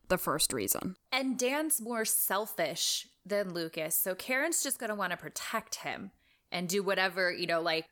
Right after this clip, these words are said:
Speaker 2: letter to the, to the letter of what the doctors tell him. And he's
Speaker 1: Mm-hmm.
Speaker 2: gonna have more leeway with Dan because, because that's who Dan is.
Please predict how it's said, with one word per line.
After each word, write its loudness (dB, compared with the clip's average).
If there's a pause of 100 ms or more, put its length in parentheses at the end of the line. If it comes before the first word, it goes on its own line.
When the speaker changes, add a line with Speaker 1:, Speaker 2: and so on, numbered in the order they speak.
(140)
Speaker 2:
letter 2
to 2
the, 0
to 0
the 2
letter 2
of 0
what 0
the 0
doctors 0
tell -2
him. -2
And 4
he's 2
Speaker 1:
Mm-hmm. 6
Speaker 2:
gonna 4
have 2
more 0
leeway 0
with -4
Dan -4 (120)
because, -2 (400)
because -8
that's -2
who -6
Dan -6
is. -2